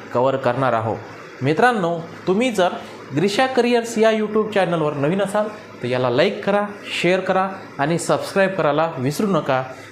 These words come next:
जेणेकरून तुम्हाला नवीन नवीन व्हिडिओचं नोटिफिकेशन मिळत राहील. ठीक आहे,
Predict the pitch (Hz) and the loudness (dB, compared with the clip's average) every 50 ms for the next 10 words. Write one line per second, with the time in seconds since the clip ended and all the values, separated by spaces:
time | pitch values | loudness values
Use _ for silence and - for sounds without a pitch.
0 | - - 123 147 170 190 208 165 175 170 160 151 139 147 139 131 123 127 131 135 | -16 -6 0 0 2 2 2 2 2 0 0 0 0 0 2 2 4 4 2 0
1 | 135 135 131 - - - 131 123 143 165 185 208 208 196 196 190 190 196 202 202 | 0 -4 -10 -12 -12 -6 -2 0 2 4 4 2 2 0 0 0 0 0 -2 -4
2 | - - - - - - 131 139 160 165 165 160 170 147 147 139 135 147 - 143 | -8 -12 -16 -14 -4 -2 2 4 4 4 4 4 2 0 0 -2 -2 -2 -4 -2
3 | 127 147 147 - 202 214 214 - - - - - - - - 120 117 117 117 113 | 0 0 0 0 0 -2 -2 -4 -10 -16 -18 -18 -16 -8 -6 -2 2 2 2 2
4 | - 110 104 98 107 - - - - - 233 233 214 170 | 2 0 0 0 -2 -8 -12 -6 -2 0 2 2 2 2